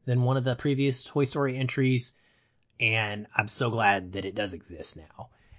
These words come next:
And then Joker was a very similar experience for me, where I went into it thinking this has a recipe for disaster, <laughs> and I did not trust Todd Phillips in the slightest based on his filmography.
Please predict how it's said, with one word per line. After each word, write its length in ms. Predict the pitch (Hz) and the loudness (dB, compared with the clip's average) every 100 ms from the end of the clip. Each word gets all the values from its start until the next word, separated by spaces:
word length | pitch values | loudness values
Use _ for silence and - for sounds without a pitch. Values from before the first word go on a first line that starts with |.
| - | -6
And 140 | 113 | -4
then 180 | 107 98 | -4 -2
Joker 360 | 117 120 139 117 | 2 2 2 0
was 240 | 113 107 | 0 -2
a 80 | 135 | -4
very 180 | 127 120 | -4 0
similar 480 | - 233 131 98 - | 2 2 2 -2 -10
experience 440 | - - 123 101 | -10 -2 -2 -2
for 120 | - | -6
me, 120 | 107 98 | -6 -4
where 300 | 110 107 - | -4 -4 -4
I 140 | 113 | -6
went 200 | 117 139 | 0 2
into 280 | 156 - 139 | 2 2 2
it 140 | 120 | 0
thinking 640 | - 147 127 131 113 110 104 - _ _ _ _ _ _ | -2 0 2 4 2 0 -8 -14 _ _ _ _ _ _
this 280 | 131 147 139 | 2 2 4
has 240 | 147 127 - _ - | 2 2 -2 _ -10
a 80 | 117 | -6
recipe 600 | 113 120 120 120 120 110 | 0 0 0 -2 0 -2
for 240 | - 117 101 | -4 -4 -4
disaster, 760 | 95 95 110 123 - 190 208 - - | -4 4 6 6 4 6 6 4 -6
<laughs> 120 | - | 0
and 440 | 113 147 113 113 - | 4 6 4 0 -2
I 140 | 123 | -2
did 200 | 110 120 | 0 0
not 200 | 123 113 | 0 0
trust 320 | - 120 - - | -2 -4 -4 0
Todd 200 | 104 - | -2 -2
Phillips 460 | 104 101 - - | -6 -6 -8 -10
in 140 | 120 104 | -6 -4
the 80 | 95 | -4
slightest 640 | - 98 107 131 - - | -2 -2 0 -2 -4 -4
based 220 | 123 120 | -2 0
on 80 | 127 | 0
his 140 | 131 | 0
filmography. 760 | - 147 151 165 175 202 202 | 0 0 2 0 0 0 0